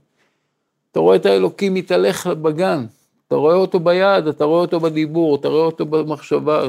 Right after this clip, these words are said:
זה נקרא גן עדן, שאתה רואה את הקדוש ברוך הוא, את האור העליון, מאיר בכל דבר ודבר, בנמלה,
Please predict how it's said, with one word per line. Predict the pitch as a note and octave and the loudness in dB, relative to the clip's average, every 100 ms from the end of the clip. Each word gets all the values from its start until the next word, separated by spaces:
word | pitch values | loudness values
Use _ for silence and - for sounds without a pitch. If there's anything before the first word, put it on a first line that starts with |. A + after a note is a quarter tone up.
| - B2 | -6 -6
זה | E3 | -4
נקרא | E3+ F3+ E3+ | -4 -4 -4
גן | D#3+ E3+ | -4 -4
עדן, | E3+ D3 B2+ | -4 -6 -8
שאתה | - | -6
רואה | C#3 E3+ | -2 -2
את | F3+ | -2
הקדוש | D3+ D#3+ E3+ D#3+ | -4 -4 -4 -4
ברוך | D#3 C#3+ - | -6 -6 -4
הוא, | E3 | -6
את | - | -4
האור | D3+ D#3 D#3+ | -4 -2 -2
העליון, | D3 D#3 E3+ | -4 -4 -4
מאיר | D#3+ F3 F3 | -2 -2 -2
בכל | D3+ - F#3+ G3+ G3+ F3+ | -4 0 2 4 2 0
דבר | F3 E3+ F#3+ F#3 | -2 0 0 0
ודבר, | F3 F3 F#3 F#3 | -2 -2 -2 -2
בנמלה, | D#3+ D3 C#3+ D#3+ F#3 G3 G#3 | -2 -4 -4 -2 -2 2 0